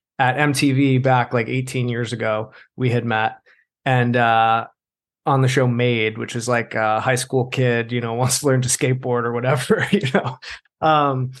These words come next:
and so we were production assistants on that show. I went on to do more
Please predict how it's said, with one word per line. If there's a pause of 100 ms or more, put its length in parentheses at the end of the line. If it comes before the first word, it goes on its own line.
(140)
and
so
we
were
production
assistants
on
that
show. (320)
I
went
on
to
do
more